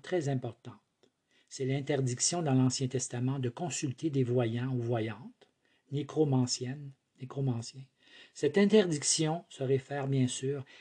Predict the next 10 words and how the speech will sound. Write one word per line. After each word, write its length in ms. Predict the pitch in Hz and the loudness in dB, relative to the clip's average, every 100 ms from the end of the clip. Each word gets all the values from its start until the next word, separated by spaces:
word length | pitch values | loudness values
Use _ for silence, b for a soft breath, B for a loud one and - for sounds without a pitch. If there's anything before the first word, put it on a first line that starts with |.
| B - | B -4
à 80 | 135 | 2
la 160 | 139 | 2
femme 420 | 131 151 165 156 | 0 -4 -2 -4
qui 220 | 135 139 143 | -6 -6 -4
invoquait 300 | 147 139 160 | -4 -4 -2
les 200 | 123 123 | -2 -2
esprits 500 | - - 127 131 135 _ _ _ | -4 -6 -10 -10 -12 _ _ _
en 140 | 135 | -4
dehors 520 | 131 123 123 135 143 b b _ | 2 2 0 -4 -10 b b _
dans 180 | 127 | -6